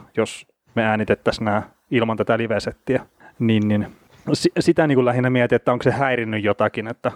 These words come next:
mä en pysty ihan kaikkia häiriöitä poistaa sieltä sitten. Tai en viittiä ruveta tekemään sitä työtä sen takia, että sen saa mahdollisimman nopeasti sitten myös podcastina jakoon,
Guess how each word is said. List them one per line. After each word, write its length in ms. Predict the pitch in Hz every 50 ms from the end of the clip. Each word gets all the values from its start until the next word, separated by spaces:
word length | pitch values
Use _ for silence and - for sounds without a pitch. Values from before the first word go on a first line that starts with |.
| - -
mä 100 | 123 113
en 60 | 113
pysty 200 | 107 110 - -
ihan 160 | 120 117 117
kaikkia 340 | - 120 113 - - 127 117
häiriöitä 440 | 110 123 117 113 107 107 104 110 104
poistaa 380 | - 104 104 101 - - 117 110
sieltä 280 | - - 120 120 127
sitten. 260 | - - - - 127 - - - _ _ -
Tai 140 | 127 117
en 120 | 113 117 113
viittiä 380 | 117 113 113 110 - 113 107 101
ruveta 180 | 117 113 104 110
tekemään 360 | - - 113 - - 104 95
sitä 180 | - - 104 98
työtä 280 | - 113 107 107 107
sen 160 | - 120 110
takia, 160 | 101 110 - 110
että 100 | - -
sen 100 | 113 -
saa 140 | - 110
mahdollisimman 340 | 107 101 107 104 107 107 107
nopeasti 400 | 107 107 - 104 104 92 - -
sitten 180 | 104 - - 113
myös 140 | 110 101 -
podcastina 560 | - 107 - - - 98 - - 104 104 101
jakoon, 340 | 104 104 - - 110 120